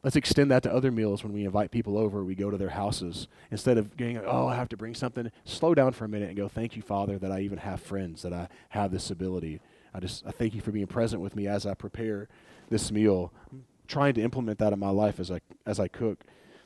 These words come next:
But they had preparations, and they, and they were obedient to Jesus,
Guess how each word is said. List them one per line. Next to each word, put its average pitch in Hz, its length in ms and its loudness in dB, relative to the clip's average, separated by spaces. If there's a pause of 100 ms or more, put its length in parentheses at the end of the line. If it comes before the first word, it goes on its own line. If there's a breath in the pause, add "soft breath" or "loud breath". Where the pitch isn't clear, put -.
(180 soft breath)
But 107 80 0
they 123 80 8
had 131 180 6
preparations, 123 680 4
and 107 140 0
they, 104 240 6
and 110 140 -2
they 110 80 6
were 107 160 2
obedient 123 460 6
to 107 100 -8
Jesus, 107 640 0